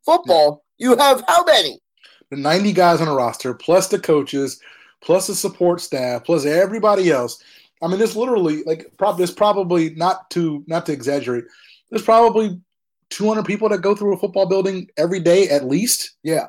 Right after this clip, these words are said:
Speaker 2: So there's a lot of people, and there's a lot of potential contact. Now, the N F L has told teams to kinda limit that contact as much as possible.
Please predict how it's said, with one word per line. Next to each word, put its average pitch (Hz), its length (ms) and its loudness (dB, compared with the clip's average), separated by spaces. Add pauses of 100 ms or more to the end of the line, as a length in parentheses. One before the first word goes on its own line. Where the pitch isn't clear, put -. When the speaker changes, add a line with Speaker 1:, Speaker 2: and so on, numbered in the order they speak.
(340)
Speaker 2:
So 160 220 2
there's 214 160 4
a 214 60 4
lot 208 760 4
of 202 80 -2
people, 165 300 -2
and 139 80 -2
there's 143 80 -8
a 156 60 -6
lot 180 280 2
of 180 80 -4
potential 160 340 -10
contact. 139 500 -10 (800)
Now, 143 80 -6
the 160 80 -2
N 180 80 2
F 185 100 0
L 185 80 2
has 156 140 -4
told 190 400 0
teams 185 320 -4
to 175 80 -6
kinda 143 160 -2
limit 151 320 -4
that 147 160 -4
contact 143 400 -4
as 120 100 -10
much 123 160 -10
as 113 80 -14
possible. 143 560 -4